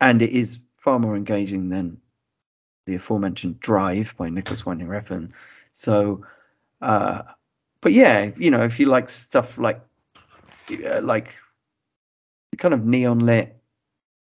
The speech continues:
very trendy for the time, synthy,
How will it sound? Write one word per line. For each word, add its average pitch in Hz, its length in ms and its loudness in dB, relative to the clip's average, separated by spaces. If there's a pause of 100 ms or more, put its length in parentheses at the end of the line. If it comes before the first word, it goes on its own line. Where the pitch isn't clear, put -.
(420)
very 120 440 6
trendy 120 800 0
for 117 80 -10
the 110 100 -6
time, 110 680 -4
synthy, 104 920 -2